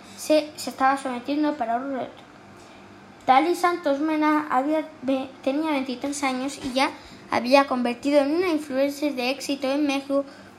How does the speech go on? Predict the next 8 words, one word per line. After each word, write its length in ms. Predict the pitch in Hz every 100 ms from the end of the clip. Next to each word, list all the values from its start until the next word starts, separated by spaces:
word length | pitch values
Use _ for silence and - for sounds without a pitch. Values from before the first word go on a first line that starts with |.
| 294 294 - - - -
pero 280 | 330 339 330 - - - - - - - - - - - - - - - - - - - -
una 200 | 339 302
operación 560 | 285 320 285 285 285 285
le 40 |
ha 60 | 277
llevado 360 | 277 254 254
a 40 | 247
fallecer. 580 | 240 233 240 277 -